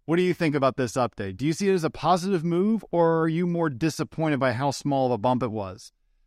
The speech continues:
Let me know. Drop a comment below and let me know. If you like this video, please consider giving me a thumbs up and subscribe by smashing that big red subscribe button below the video so you'll see when I publish more videos for web and cloud developers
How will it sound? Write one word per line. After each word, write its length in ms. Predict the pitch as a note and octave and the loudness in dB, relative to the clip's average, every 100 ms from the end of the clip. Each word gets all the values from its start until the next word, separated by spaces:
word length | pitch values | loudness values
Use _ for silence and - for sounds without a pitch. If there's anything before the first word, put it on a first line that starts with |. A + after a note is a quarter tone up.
| _ | _
Let 140 | D3+ F#3 | -2 2
me 100 | G3+ | 2
know. 320 | D#3+ A2 F2 - | 2 0 -6 2
Drop 200 | E3+ F3+ | 2 2
a 60 | |
comment 360 | - E3+ E3 C#3 | 0 2 2 0
below 340 | D3 C#3+ A#2+ | 0 2 2
and 60 | A2 | 0
let 120 | A#2+ | -4
me 80 | A2 | -4
know. 240 | G2+ D#2+ _ _ _ - | -8 -12 _ _ _ -10
If 100 | B2 | -2
you 120 | D3 | 2
like 200 | D3+ F#3 | 4 2
this 200 | A3 E3 | 2 0
video, 340 | F3 F#3+ F#3 F#3 | 2 4 4 2
please 440 | - A3 A3 G3 | 0 0 0 0
consider 440 | - E3 D#3 F3+ | -4 -4 0 0
giving 200 | D#3 D#3+ | 0 2
me 100 | D#3+ | 2
a 60 | C3 | 0
thumbs 360 | - D#3 D3+ C#3 | 2 2 2 2
up 180 | C#3+ - | 0 0
and 120 | B2 | -8
subscribe 560 | - A#2 - D#3+ D#3+ E3 | -8 -10 -4 2 2 2
by 120 | C#3 | 0
smashing 480 | - D#3 D#3 E3 D#3+ | -2 -2 0 0 0
that 180 | B2+ A#2+ | 0 0
big 160 | D#3 | -2
red 240 | C#3+ D3 C#3 | 2 0 0
subscribe 540 | A2 - E3 D3+ C#3+ | -8 -8 0 0 2
button 260 | D#3 E3 C#3 | 0 0 -2
below 320 | C3+ D3 A3+ | -2 2 2
the 100 | G3 | 2
video 440 | B2+ A2+ G#2 F#2+ _ _ _ | 0 0 -2 -6 _ _ _
so 100 | - | -4
you'll 220 | D#3+ F3 F3+ | 2 2 2
see 160 | F#3+ | 0
when 100 | E3+ | 2
I 80 | D#3 | 0
publish 320 | - D3+ C3 | 0 -2 -2
more 260 | C#3 D#3 G3 | -2 -2 0
videos 460 | D3+ C3+ B2 B2 | 2 2 2 0
for 140 | - C#3 | -2 -2
web 240 | C#3 D3 | 2 2
and 100 | C#3 | 2
cloud 240 | B2+ C3+ B2 | 0 0 0
developers 560 | C#3+ F3+ D3+ B2 A#2 | 2 2 2 -2 -4